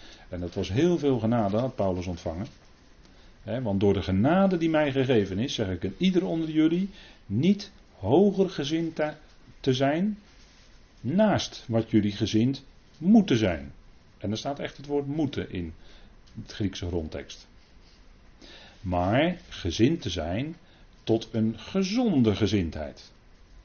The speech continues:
Dat is wel heel nadrukkelijk, hè? Als Paulus begint over de wandel te spreken in Romeinen twaalf, hij, hij is nog net aan het begin van die hoofdstukken, dan heeft hij het heel nadrukkelijk over die gezindheid.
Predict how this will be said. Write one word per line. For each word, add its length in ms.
Dat 100
is 60
wel 160
heel 300
nadrukkelijk, 540
hè? 140
Als 140
Paulus 420
begint 400
over 240
de 100
wandel 400
te 120
spreken 480
in 100
Romeinen 380
twaalf, 360
hij, 180
hij 220
is 120
nog 300
net 220
aan 60
het 100
begin 280
van 100
die 120
hoofdstukken, 500
dan 140
heeft 260
hij 80
het 100
heel 280
nadrukkelijk 640
over 280
die 160
gezindheid. 640